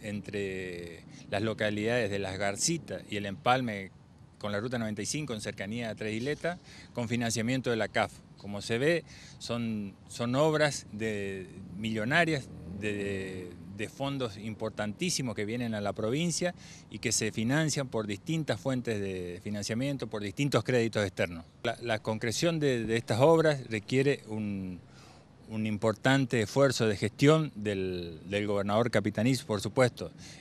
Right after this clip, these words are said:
el apoyo irrestricto del gobierno nacional,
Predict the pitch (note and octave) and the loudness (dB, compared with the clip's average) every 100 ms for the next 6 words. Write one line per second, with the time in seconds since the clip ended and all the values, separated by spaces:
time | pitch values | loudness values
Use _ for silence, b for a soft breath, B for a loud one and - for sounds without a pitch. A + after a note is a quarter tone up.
0 | - A2 A2 A2 C3+ C3+ B2 G#2+ G2+ G#2+ | -6 0 0 4 4 6 4 4 2 2
1 | G#2 D3+ D3+ - A2+ G#2 A2+ A#2 A2 G2 | 2 4 4 6 6 6 4 2 0 0
2 | G#2+ C3+ D3 | 2 4 2